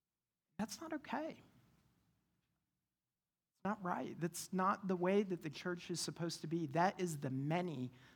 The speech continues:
living separate, not as one. So what are we supposed to do about that? Like, how do we handle this?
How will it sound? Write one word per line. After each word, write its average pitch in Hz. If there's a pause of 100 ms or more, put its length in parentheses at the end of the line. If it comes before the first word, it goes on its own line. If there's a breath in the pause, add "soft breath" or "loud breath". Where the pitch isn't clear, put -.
(120 loud breath)
living 160 (140)
separate, - (1500)
not 139
as 143
one. 120 (1800)
So 175
what 220
are 330
we 320
supposed -
to 185
do 127
about 107
that? - (1400)
Like, 151
how 214
do 233
we 240
handle 143
this? 117